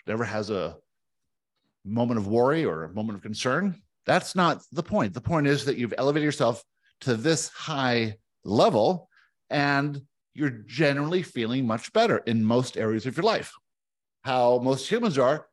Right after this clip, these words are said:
generally feeling unsatisfied, unhappy,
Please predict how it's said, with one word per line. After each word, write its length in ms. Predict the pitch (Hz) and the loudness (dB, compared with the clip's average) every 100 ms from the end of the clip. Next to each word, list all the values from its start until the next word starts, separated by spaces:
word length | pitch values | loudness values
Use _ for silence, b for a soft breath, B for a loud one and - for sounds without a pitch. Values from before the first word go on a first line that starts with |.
| - 104 | -16 -12
generally 520 | 92 135 131 147 165 | 0 2 4 2 0
feeling 560 | - - 120 117 135 - | -2 0 2 2 0 -2
unsatisfied, 1040 | 135 143 143 - 160 233 233 - 95 - - _ _ _ _ _ - | -2 -2 -2 0 2 2 0 0 -4 -4 -10 _ _ _ _ _ -6
unhappy, 800 | 120 131 123 156 220 135 73 78 | -2 0 0 -2 -2 -2 -4 -8